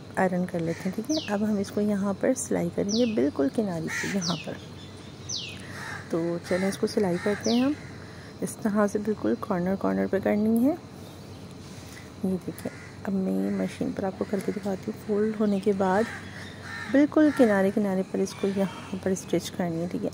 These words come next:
अच्छा, मेरी आदत है ना यार, मैं जो है ना मतलब मशीन से बार बार, बार बार नहीं निकालती कपड़ा, तो इसलिए मैं एक के बाद एक रखती चली जा रही हूँ, ठीक है। कंफ्यूज नहीं होना है, बस ये जो पिंटेक्स हैं इनको इस तरह fold करना है और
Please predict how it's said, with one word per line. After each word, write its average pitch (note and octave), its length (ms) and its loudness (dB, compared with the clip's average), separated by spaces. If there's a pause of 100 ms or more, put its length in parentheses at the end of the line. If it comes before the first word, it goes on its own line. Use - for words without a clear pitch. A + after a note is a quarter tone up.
अच्छा, A3+ 200 4
मेरी G#3 300 4
आदत F#3+ 380 0
है F#3 80 2
ना G3 160 0
यार, F#3+ 260 0
मैं G3+ 520 4
जो G#3+ 140 2
है G3+ 80 4
ना G3+ 140 2
मतलब G3+ 320 2 (500)
मशीन G3+ 340 4
से G#3 120 0
बार F3+ 240 2
बार, F#3+ 200 2
बार F#3 180 6
बार F#3+ 240 4
नहीं G3 260 6
निकालती F#3+ 400 2
कपड़ा, G3 360 0 (420)
तो - 80 -2
इसलिए A3 300 2
मैं A3+ 100 6
एक F#3+ 120 2
के A#3 100 2
बाद G#3 200 4
एक G#3+ 140 6
रखती G3+ 280 0
चली G#3+ 240 4
जा G#3 180 6
रही A3 160 2
हूँ, G#4+ 100 2 (540)
ठीक A3+ 200 0
है। D#4+ 100 0 (1600)
कंफ्यूज A3 520 4
नहीं A3+ 300 8
होना G#3+ 300 6
है, A#3 200 6
बस A3 240 2
ये G3+ 80 4
जो G#3+ 100 -2
पिंटेक्स G#3 520 2
हैं A3+ 200 4
इनको G#3+ 240 4
इस A3 100 0
तरह A3 200 0
fold F3+ 360 2
करना A3 360 2
है A#3 300 4
और F3+ 200 2